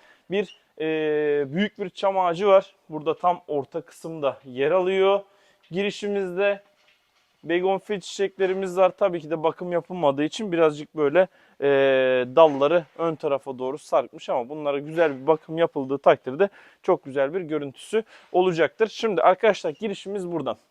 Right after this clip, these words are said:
Tek bir girişimiz var. Otopark girişimiz yok. Yaya girişiyle giriyoruz. Burası yan taraf,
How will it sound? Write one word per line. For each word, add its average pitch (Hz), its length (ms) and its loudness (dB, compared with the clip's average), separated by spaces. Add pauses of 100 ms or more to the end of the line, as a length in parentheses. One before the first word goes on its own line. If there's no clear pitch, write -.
(460)
Tek 226 240 2
bir 170 100 -2
girişimiz 127 580 -10
var. 202 160 -2
Otopark 165 480 0
girişimiz 127 500 -10
yok. 208 200 -2
Yaya 196 180 6
girişiyle 151 500 -2
giriyoruz. 196 500 0 (260)
Burası 196 460 6
yan 175 240 -4
taraf, 196 320 0